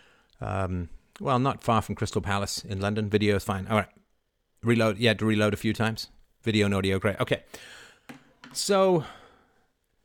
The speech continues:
um, how, how you guys doing? <laughs> Sorry, I was just about to go into something and I wanted to check in. Hello from Ireland.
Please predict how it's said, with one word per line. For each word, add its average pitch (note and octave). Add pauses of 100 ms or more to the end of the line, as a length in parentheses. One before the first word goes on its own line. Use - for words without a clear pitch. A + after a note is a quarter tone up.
(400)
um, F#2+ (1500)
how, A#2
how D3+
you C3+
guys C3+
doing? G#3+ (400)
<laughs> C5
Sorry, F3
I -
was D#3+
just F3
about E3+
to D#3
go D#3
into C#3+
something B2
and A2+
I G#2+
wanted A2+
to A#2
check -
in. A2 (500)
Hello G3+
from F#3+
Ireland. G3